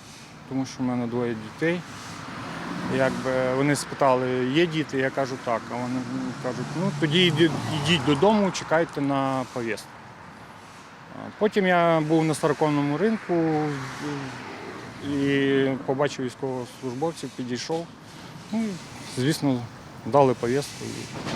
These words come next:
поїхав. Десантно-штурмові війська, десантно-штурмові. І, е, ми ход-, ход-, ходили на штурм. І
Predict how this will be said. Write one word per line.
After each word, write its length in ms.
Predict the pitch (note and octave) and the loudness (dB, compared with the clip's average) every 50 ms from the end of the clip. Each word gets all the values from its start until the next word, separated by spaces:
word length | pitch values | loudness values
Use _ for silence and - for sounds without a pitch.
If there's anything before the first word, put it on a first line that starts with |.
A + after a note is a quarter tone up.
| - - - - - | -6 -8 -10 -6 0
поїхав. 340 | C3 C3 D3 D3+ - - - - - - B2+ | 2 2 2 2 -2 -6 -8 -10 -10 -10 -6
Десантно-штурмові 1120 | D3 C#3+ - - D#3+ D3+ C#3 - D3+ - - - D3+ C#3 D3 D3+ C#3+ C#3+ C#3+ C#3 C#3 C3+ C3 | -4 0 4 6 6 6 6 2 -2 -2 0 0 2 4 4 4 6 6 4 4 4 4 2
війська, 380 | C3+ C3 - - F3+ F#3+ G#3 G#3 - - - - - - - - - - A#2 B2 B2 | 0 0 2 6 6 6 6 6 2 -4 -8 -8 -8 -8 -10 -10 -8 -8 -6 -6 -6
десантно-штурмові. 1040 | A#2+ - C#3 C3 A#2+ - C3 B2 - - C3 A#2+ B2+ B2+ B2 A#2+ A#2 A2+ A#2+ B2+ C#3 | -2 0 0 0 0 0 -4 -6 -4 -4 -2 0 2 2 2 2 0 0 2 2 4
І, 220 | D3+ D#3 D3 C#3 C3 - - - - - - - - - - - C3 | 4 4 4 4 2 0 -6 -8 -8 -8 -8 -8 -6 -6 -4 -2 0
е, 220 | C3 C3 B2+ A#2+ | 2 2 2 4
ми 380 | B2 C3+ C#3 D3+ D#3 D3+ D3 C3+ - | 4 4 4 6 6 4 4 2 2
ход-, 120 | - C#3 B2+ B2 - - - | 0 0 0 0 -6 -6 -2
ход-, 120 | - D3 B2+ - - - - - | -2 -2 -2 -2 -8 -10 -2 0
ходили 300 | D3 C3+ C#3 C#3 B2+ A#2+ | 4 6 6 6 6 6
на 120 | A#2+ B2 | 4 2
штурм. 280 | B2 - - E3+ F3+ - E3 - - - - - - - - - - - - - - A2+ A2+ A#2+ B2 B2+ | 0 0 0 0 0 0 -4 -8 -8 -10 -10 -10 -8 -8 -8 -8 -8 -8 -8 -6 -6 -4 -2 -2 0 2
І 200 | C3 C3 B2+ | 2 2 2